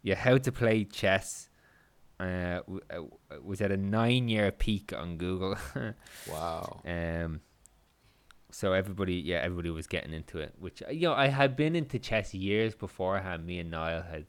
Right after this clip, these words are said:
Speaker 1: had, um, we had, like, played each other online or whatever through an app, or we had, we had boards set up at home. We'd send each other. We were,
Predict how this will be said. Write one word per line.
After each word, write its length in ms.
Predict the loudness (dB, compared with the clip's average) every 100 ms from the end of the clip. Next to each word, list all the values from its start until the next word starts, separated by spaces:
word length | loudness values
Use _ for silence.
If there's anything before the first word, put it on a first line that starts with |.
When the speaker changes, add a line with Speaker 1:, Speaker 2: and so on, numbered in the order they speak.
| _ -20 -20 -20 -20 -20 _
Speaker 1:
had, 260 | -8 -6 -4
um, 440 | -6 -6 -8 -14 -18 _ _ _ _ _ _ -8
we 120 | -6
had, 200 | -4 -2
like, 220 | -2 -2
played 340 | -2 2 2 0
each 200 | -4 -2
other 240 | 0 0
online 420 | -2 -2 -4 -2
or 80 | -2
whatever 320 | -2 -2 -2
through 220 | -4 -6 -4
an 100 | -2
app, 380 | -2 -2 -4
or 120 | -4 -2
we 120 | -4
had, 100 | -6 -10 -20 _ -12
we 80 |
had 260 | -6 -6 -4
boards 400 | 0 2 2 0
set 240 | -2 0
up 140 | 0 -4
at 80 | -4
home. 320 | -4 -4 -4
We'd 120 | -6
send 220 | -6 -6
each 140 | -6 -8
other. 100 | -8
We 80 |
were, 220 | -4 -4